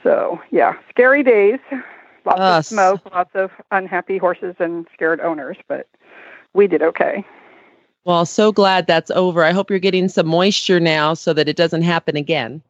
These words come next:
Speaker 1: Well, that would be nice, but no. <laughs> We haven't,
Speaker 2: Ah.
Speaker 1: we have gotten an inch and a half of rain this year, I think. So,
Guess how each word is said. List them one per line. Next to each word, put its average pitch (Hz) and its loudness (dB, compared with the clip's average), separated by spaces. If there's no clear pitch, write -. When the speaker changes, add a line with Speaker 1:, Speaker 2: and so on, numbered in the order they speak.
Speaker 1:
Well, 240 0
that 247 2
would 277 -4
be 285 -2
nice, 196 0
but - -2
no. 185 -4
<laughs> 269 -2
We 240 -6
haven't, 135 -2
Speaker 2:
Ah. 135 -2
Speaker 1:
we 220 -4
have 220 0
gotten 202 0
an 202 -2
inch 214 -6
and 233 0
a 226 2
half 226 -2
of 233 0
rain 226 0
this 240 -4
year, 262 0
I 269 2
think. 277 -6
So, 165 2